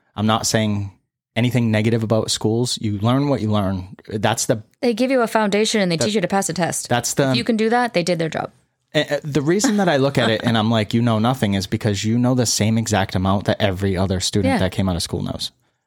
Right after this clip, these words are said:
Speaker 2: Yeah.
Speaker 1: And if you don't, that's fine. That's, that's fine. I, I know people are all at different levels, but in my opinion, that's the biggest thing I would say. So if
Speaker 2: Mm-hmm.
Speaker 1: someone's listening,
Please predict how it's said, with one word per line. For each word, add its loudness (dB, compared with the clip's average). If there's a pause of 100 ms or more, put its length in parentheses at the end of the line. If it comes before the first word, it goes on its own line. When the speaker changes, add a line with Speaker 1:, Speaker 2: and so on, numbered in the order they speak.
(120)
Speaker 2:
Yeah. -8 (160)
Speaker 1:
And 4
if -2
you 2
don't, 0
that's 0
fine. 0 (640)
That's, 0
that's -2
fine. 2
I, 2
I 2
know 2
people 0
are 4
all 2
at 0
different -2
levels, 0
but -4 (920)
in 2
my 4
opinion, 0
that's -2
the -2
biggest -2
thing -4
I 0
would -2
say. -4
So 0
if 2
Speaker 2:
Mm-hmm. 0
Speaker 1:
someone's 0
listening, 0